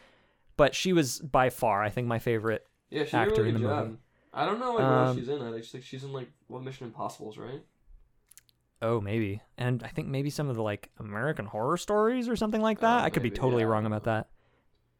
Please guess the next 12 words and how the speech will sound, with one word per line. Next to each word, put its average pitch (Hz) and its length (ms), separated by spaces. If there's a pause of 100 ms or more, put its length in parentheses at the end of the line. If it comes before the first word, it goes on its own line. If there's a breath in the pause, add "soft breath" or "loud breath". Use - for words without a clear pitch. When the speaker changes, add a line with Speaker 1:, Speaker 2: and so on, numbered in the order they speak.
(840)
Speaker 2:
Yeah, - 360
I 131 120
don't. 131 80
Speaker 1:
Um, 147 320
Speaker 2:
y-, 165 180
y-, 170 80
yeah, 170 260
so, 147 220
like, 147 320
yeah, - 160
I'm 147 160
not 185 260